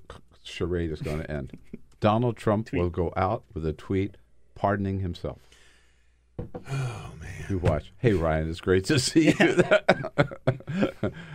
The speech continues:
Speaker 1: Uh, th-, oh, I, I'm sorry. I'm, <laughs> I'm a little off on the time. We got, <laughs> but I'm just
Speaker 3: By the way, w-,
Speaker 1: so,
Speaker 3: w-, one quick
Speaker 1: well,
Speaker 3: thing on the
Speaker 1: well,
Speaker 3: pardoning of
Speaker 1: on the
Speaker 3: himself.
Speaker 1: pardon, I, uh, it's just, just mind-boggling.
Speaker 2: Yep.
Speaker 1: Right.
Speaker 3: We talked to Al Green,
Speaker 1: What?
Speaker 3: uh, Congressman Al Green, on
Speaker 1: On
Speaker 3: Friday,
Speaker 1: Friday,
Speaker 3: and he
Speaker 1: yeah.
Speaker 3: introduced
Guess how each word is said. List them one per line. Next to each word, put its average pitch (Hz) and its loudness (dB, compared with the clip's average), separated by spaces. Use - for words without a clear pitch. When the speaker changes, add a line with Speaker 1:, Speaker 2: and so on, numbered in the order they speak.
Speaker 1:
Uh, 104 2
th-, 127 -2
oh, 156 4
I, - -2
I'm 127 -2
sorry. 90 0
I'm, 123 -2
<laughs> - -20
I'm 143 -2
a 127 4
little 110 0
off 110 2
on 98 0
the 90 -4
time. 90 -2
We 95 -6
got, 110 -2
<laughs> 123 -2
but 120 0
I'm 139 0
just 170 -2
Speaker 3:
By 226 6
the 233 6
way, 214 6
w-, 196 8
Speaker 1:
so, 202 4
Speaker 3:
w-, 202 4
one 247 4
quick - -6
Speaker 1:
well, 196 8
Speaker 3:
thing 247 4
on 226 2
the 190 4
Speaker 1:
well, 196 2
Speaker 3:
pardoning 196 6
of 180 4
Speaker 1:
on - 4
the 202 6
Speaker 3:
himself. 175 4
Speaker 1:
pardon, 208 4
I, 170 2
uh, 165 0
it's 170 -2
just, 180 -4
just 160 -2
mind-boggling. 98 2
Speaker 2:
Yep. 143 -10
Speaker 1:
Right. 120 -2
Speaker 3:
We 196 2
talked 240 4
to 202 4
Al 151 4
Green, 127 0
Speaker 1:
What? 139 -4
Speaker 3:
uh, 110 0
Congressman 127 -4
Al 113 -4
Green, 98 -6
on 95 -10
Speaker 1:
On 95 -12
Speaker 3:
Friday, 101 -2
Speaker 1:
Friday, 127 4
Speaker 3:
and 82 -2
he 104 2
Speaker 1:
yeah. 190 4
Speaker 3:
introduced 117 -4